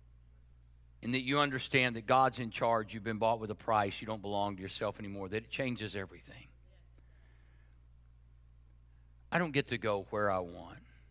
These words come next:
Not because I can't, but because I don't want to. I know that there's a power spot in God, and that where I am,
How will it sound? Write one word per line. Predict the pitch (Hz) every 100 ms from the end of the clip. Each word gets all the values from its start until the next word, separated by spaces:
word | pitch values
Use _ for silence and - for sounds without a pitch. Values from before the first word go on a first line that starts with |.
| - - - - - - - - - - - - -
Not | 127 135
because | 135 131 110
I |
can't, | 98 - 165 135 92 - - -
but | 127
because | 117 -
I | 113
don't | 107 98
want | 104 -
to. | - 78 - - - - - - - - -
I | 131 147
know | 143 143 143 120 101 101 - - - - -
that | 120 -
there's | 120 113
a | 113
power | - 147 139 127 117
spot | - 117 104 95
in | 113 107
God, | 101 98 82 - - - - - - - - - -
and | 131 139
that | 135 117
where | 147 175 156
I | 147
am, | 135 147 139 107 101